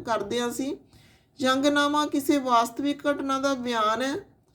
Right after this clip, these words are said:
ਪਰੰਤੂ ਵਾਰ ਕਿਸੇ ਕਾਲਪਨਿਕ ਘਟਨਾ ਉੱਤੇ ਵੀ ਲਿਖੀ ਜਾ ਸਕਦੀ ਹੈ, ਜਿਵੇਂ ਚੰਡੀ ਦੀ ਵਾਰ। ਵਾਰ ਦਾ ਮੁੱਖ ਮਨੋਰਥ ਕਿਸੇ ਨਾਇਕ ਦਾ ਜਸ ਗਾਉਣਾ ਹੁੰਦਾ ਹੈ, ਪਰ ਜੰਗਨਾਮੇ ਵਿੱਚ ਕਿਸੇ ਤਰੀਖੀ ਘਟਨਾ ਦਾ ਬਿਆਨ ਮਨੋਰਥ ਬਣਦਾ ਹੈ।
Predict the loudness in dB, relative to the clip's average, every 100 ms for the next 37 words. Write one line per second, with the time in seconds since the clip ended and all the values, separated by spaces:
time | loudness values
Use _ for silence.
0 | _ -2 0 2 2 4 6 6 4 -2
1 | -2 -2 -2 -2 -2 -4 -6 -8 -6 -6
2 | -4 -6 -6 -6 -8 -4 0 0 0 -4
3 | -2 0 4 4 4 0 -8 -8 -6 -6
4 | -6 -8 -6 -6 -4 -2 -2 -2 -2 -4
5 | -6 -20 -20 -20 -20 -20 _ 0 4 6
6 | 6 2 0 -2 -6 -2 0 0 0 -4
7 | -2 -2 -4 -4 -4 -2 -2 0 0 -2
8 | -2 -2 -2 0 0 0 -4 0 2 2
9 | 0 -2 -2 -2 -2 -2 -2 -2 -4 0
10 | 0 0 0 0 -2 -2 -4 -4 -2 -2
11 | 0 -2 -2 -4 4 4 4 0 -2 -2
12 | -2 -2 -2 0 0 -2 -4 -4 0 0
13 | 0 0 -2 2 0 2 0 0 -4